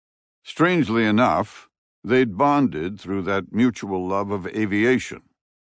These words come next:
with Tariq showing up for coffee each morning just to watch the airplanes come and go.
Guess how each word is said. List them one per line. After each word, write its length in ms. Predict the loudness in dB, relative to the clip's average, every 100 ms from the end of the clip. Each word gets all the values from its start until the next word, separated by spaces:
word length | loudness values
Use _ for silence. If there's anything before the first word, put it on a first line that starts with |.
| -10
with 220 | -8 -4
Tariq 340 | 2 2 2
showing 380 | -2 -2 0 0
up 140 | -4 -6
for 100 | -6
coffee 420 | 0 0 0 -6
each 300 | -4 -6 -4
morning 380 | -2 -2 -2 -2
just 260 | -4 -6
to 60 | -6
watch 320 | -2 -4 -6
the 160 | -10 -4
airplanes 640 | -6 -4 -4 0 0 0
come 240 | -4 2
and 160 | 4 4
go. 380 | 2 0 -10